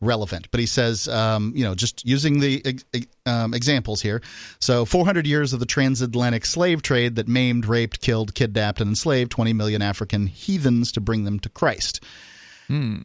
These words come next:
Speaker 1: I would say that that is, pales in comparison to the slave trade that went to the East and Muslim countries from this same area and the rest of sub-Saharan Africa.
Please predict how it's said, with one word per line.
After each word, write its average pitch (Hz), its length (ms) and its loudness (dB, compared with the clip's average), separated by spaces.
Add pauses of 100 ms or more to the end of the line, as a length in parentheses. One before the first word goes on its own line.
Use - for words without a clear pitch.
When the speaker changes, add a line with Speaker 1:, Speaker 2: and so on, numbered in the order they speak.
(100)
Speaker 1:
I 208 200 4
would 226 200 -2
say 180 300 2
that 156 240 0
that 151 320 0
is, 135 460 -2
pales 143 500 0
in 139 160 0
comparison 139 840 0
to 135 200 0
the 123 160 0
slave 135 380 0
trade 135 300 2
that 131 120 -2
went 135 400 -2
to 139 160 0
the 120 300 0
East 135 420 -2
and 127 160 2
Muslim 151 460 0
countries 180 480 0
from 127 260 0
this 120 300 -2
same 143 340 2
area 147 400 0
and 117 340 -4
the 117 120 -2
rest 117 260 -2
of 147 180 -4
sub-Saharan 175 520 0
Africa. 190 440 -2